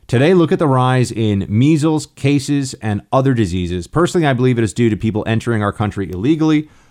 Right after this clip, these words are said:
Most are coming from poverty-stricken countries, and I would be willing to say that ninety-nine percent of them don't have the proper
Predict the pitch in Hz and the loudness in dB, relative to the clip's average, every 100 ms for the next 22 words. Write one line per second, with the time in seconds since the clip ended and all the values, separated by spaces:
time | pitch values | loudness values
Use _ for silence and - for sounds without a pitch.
0 | _ - - 101 147 214 - 147 135 143 | _ -20 -2 2 4 2 0 -2 0 0
1 | 139 131 110 117 123 123 - 117 104 117 | 0 -2 -2 0 0 0 -4 -6 -4 -4
2 | 117 117 107 98 101 101 101 87 101 98 | -2 -2 -2 -4 -4 -2 -4 -2 -2 -2
3 | 95 - 101 139 156 156 139 131 123 104 | -4 -4 0 2 2 0 -4 -2 -2 0
4 | 104 135 147 135 135 - 120 113 85 117 | 0 0 0 -2 -4 -4 -2 -2 0 0
5 | 131 95 117 110 101 - 120 117 117 | 0 -2 -2 -2 -4 -2 -2 0 -2